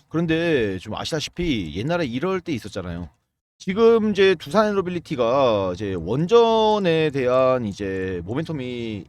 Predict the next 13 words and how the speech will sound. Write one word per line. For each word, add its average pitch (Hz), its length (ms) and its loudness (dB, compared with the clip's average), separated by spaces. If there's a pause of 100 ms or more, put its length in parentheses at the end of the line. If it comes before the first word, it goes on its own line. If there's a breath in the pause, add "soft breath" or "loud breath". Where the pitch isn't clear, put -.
이제 92 140 -12
와야지 92 640 -4
살아있는데, 110 640 -4 (400 loud breath)
우선은 233 500 6
지금 185 360 4
이제 156 320 4
우리 135 260 2
윤석열 202 460 0
대통령이 113 640 -6
지금 113 320 -8
유럽에 175 240 -2
가 113 100 -6
있죠. 90 380 -10